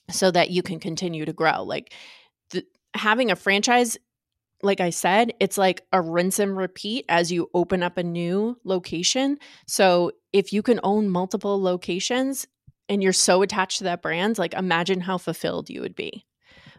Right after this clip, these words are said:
But, um, somebody who's looking to get into this, like, maybe they already have a full-time job, like you said, I would just start working there on your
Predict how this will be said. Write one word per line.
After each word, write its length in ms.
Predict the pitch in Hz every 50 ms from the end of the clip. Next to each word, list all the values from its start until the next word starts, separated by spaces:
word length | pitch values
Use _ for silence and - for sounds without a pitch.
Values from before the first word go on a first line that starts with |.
| _ _
But, 260 | - 202 185 - - -
um, 340 | 208 196 180 175 170 165 - -
somebody 460 | - - 233 208 202 220 214 220 214
who's 300 | 196 214 202 196 180 -
looking 400 | 180 190 190 196 190 185 190 185
to 500 | - - - 180 170 165 160 160 156 - _ _ _ _ _ _ _ _ _ 175
get 180 | - 196 190 196
into 280 | 196 190 196 - 226 180
this, 220 | 190 180 175 -
like, 160 | 175 156 -
maybe 220 | 170 170 165 170 165
they 180 | 165 160 160
already 220 | 160 160 165 160 170
have 140 | 160 170
a 40 | 165
full-time 380 | - - 165 165 - 190 175 175
job, 280 | 165 160 165 175 180 -
like 200 | 180 180 - -
you 60 | 190
said, 260 | - - 240 233 - - -
I 120 | 170 185
would 220 | 202 247 247 202 -
just 180 | 233 214 -
start 300 | - - 202 202 214 - -
working 460 | 151 - 156 165 233 - 320 277 247
there 320 | 196 170 165 156 95 113 - -
on 180 | 185 190 190
your 280 | 185 180 180 180 180